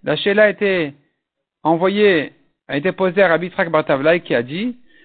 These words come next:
Amar Lo Chayav Lach Klum. Il n'a rien à te payer, le propriétaire de l'âne qui t'a cassé ton récipient, il est pas tour. Pourquoi ? Parce que ton, ton récipient n'avait rien à faire là-bas. Velod, non seulement ça, et la Shem Nizok Chayav Benizko. Mais s'il était endommagé,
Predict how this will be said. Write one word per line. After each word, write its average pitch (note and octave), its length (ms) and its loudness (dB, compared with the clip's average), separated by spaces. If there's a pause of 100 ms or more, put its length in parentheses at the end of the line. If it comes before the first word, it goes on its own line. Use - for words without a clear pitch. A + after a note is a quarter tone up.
(140)
Amar F3 320 2
Lo F#3 340 0
Chayav F#3 220 2
Lach E3 160 0
Klum. C3 320 -6
Il D3+ 120 -6
n'a E3 120 0
rien G#3 240 0
à G3+ 80 -2
te F#3+ 80 -4
payer, F3+ 300 0
le E3 80 2
propriétaire F3+ 460 0
de D#3 80 2
l'âne F3 240 2
qui D3+ 120 -8
t'a D3 120 0
cassé E3+ 260 0
ton D3+ 140 -4
récipient, C#3+ 400 -2
il F3+ 140 0
est D3 60 0
pas D3 120 2
tour. A#2+ 340 -4 (640)
Pourquoi ? E3+ 380 2
Parce F#3+ 160 -6
que E3+ 260 -12
ton, D#3 300 -6
ton D3+ 280 -6
récipient F3 400 -4
n'avait D#3 200 0
rien F#3+ 180 0
à F#3 80 0
faire F#3+ 160 0
là-bas. F3 340 0 (640)
Velod, F#3 420 4
non G#3 140 -4
seulement E3+ 440 -4
ça, A3+ 300 0 (340)
et C3+ 60 -6
la D3+ 120 0
Shem E3 200 -4
Nizok D3+ 400 -2
Chayav D#3 220 0
Benizko. B2 760 -2 (380)
Mais C#3 100 -2
s'il G#3+ 180 0
était G#3 160 2
endommagé, F#3 720 2